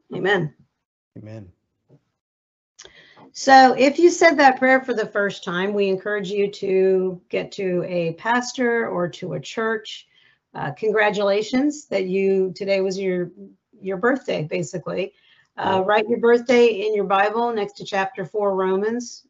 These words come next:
Speaker 1: um, whatever date it is that you happen to be listening or watching this podcast. So congratulations. Um, it's a celebration, right?
Speaker 2: Yes. Welcome, welcome.
Speaker 1: Yeah. So, uh, if you'd like to tell us about your, uh, new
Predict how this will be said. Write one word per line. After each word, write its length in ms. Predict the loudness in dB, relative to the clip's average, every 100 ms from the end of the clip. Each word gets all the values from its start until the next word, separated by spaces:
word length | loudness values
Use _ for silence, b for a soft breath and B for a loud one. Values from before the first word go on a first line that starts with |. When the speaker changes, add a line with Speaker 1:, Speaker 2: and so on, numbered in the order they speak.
| -12
Speaker 1:
um, 520 | -8 -4 -4 -4 -4
whatever 340 | -2 -2 -2
date 240 | -4 -4 -4
it 100 | -4
is 160 | -4
that 140 | -6 -8
you 80 | -8
happen 260 | -8 -8
to 60 | -6
be 160 | -4
listening 460 | -4 -4 -6 -4 -4
or 80 | -4
watching 400 | -6 -6 -6 -6
this 160 | -8
podcast. 560 | -12 -16 -12 -12 -12 -16
So 320 | -16 -10 -10 -10 B B B B -10
congratulations. 1000 | 0 2 4 2 0 -2 -6 -8 -10 -16 -18 -12
Um, 500 | -8 -8 -8 -8 -12 _ _
it's 160 | -8 -4
a 40 |
celebration, 760 | -2 2 2 0 -2 -4 -8 -8 -6
right? 320 | -4 -4 -8 _ _ _ _ -6
Speaker 2:
Yes. 400 | -4 -4 -8 -10
Welcome, 400 | -8 -8 -8 -6
welcome. 440 | -6 -8 -14 -18 _ _ _ _
Speaker 1:
Yeah. 340 | -8 -6 -6 -10 _ _
So, 580 | -20 -10 -6 -6 -6 -10 B B B B B B _
uh, 200 | -2 0 0
if 80 |
you'd 120 | 2 6
like 160 | 6
to 100 | 4
tell 220 | 2 6
us 180 | 6 4
about 480 | 6 8 8 6 4
your, 480 | 4 6 6 4 0
uh, 380 | 0 0 0 -4
new 760 | -6 -2 2 4 4 2 -2